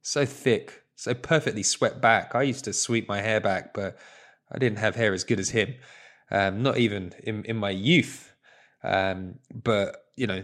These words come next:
he, he offers all the things that you want. You know, he's, uh, he's ambitious going forward. He can run at players.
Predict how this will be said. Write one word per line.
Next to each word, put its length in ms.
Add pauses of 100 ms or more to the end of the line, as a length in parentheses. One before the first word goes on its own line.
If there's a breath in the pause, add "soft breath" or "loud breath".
(120)
he, 220
he 360
offers 340
all 100
the 80
things 300
that 120
you 80
want. 320
You 60
know, 140
he's, 520
uh, 300
he's 160
ambitious 500
going 240
forward. 480
He 120
can 240
run 200
at 100
players. 640